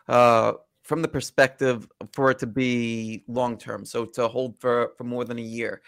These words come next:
I've been completely unsuccessful with,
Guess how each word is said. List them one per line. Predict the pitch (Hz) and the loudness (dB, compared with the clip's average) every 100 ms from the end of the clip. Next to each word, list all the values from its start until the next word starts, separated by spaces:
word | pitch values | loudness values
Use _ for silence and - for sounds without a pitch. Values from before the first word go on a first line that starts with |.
| - - 135 | -20 -6 2
I've | 139 113 | 2 4
been | 156 151 139 | 0 0 -4
completely | 147 127 151 190 190 180 | -6 -8 -6 -6 -2 0
unsuccessful | 165 156 127 - 143 135 - 135 131 127 123 120 | -2 -4 -12 -2 0 0 -2 0 2 2 0 -4
with, | 120 127 127 - | -2 4 4 2